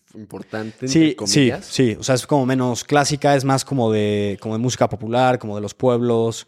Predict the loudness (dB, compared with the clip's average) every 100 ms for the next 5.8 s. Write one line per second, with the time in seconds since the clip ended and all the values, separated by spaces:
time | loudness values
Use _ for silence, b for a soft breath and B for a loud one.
0 | -16 -8 -6 -4 0 2 4 4 4 4
1 | 2 0 0 -2 -8 -6 0 2 0 -2
2 | -2 -2 0 -2 0 -2 -2 -2 -4 -4
3 | -6 -6 -8 -10 -6 -2 -2 -2 0 2
4 | 2 2 2 2 2 2 2 2 0 -2
5 | -6 -6 -6 -8 -14 -12 -12 -8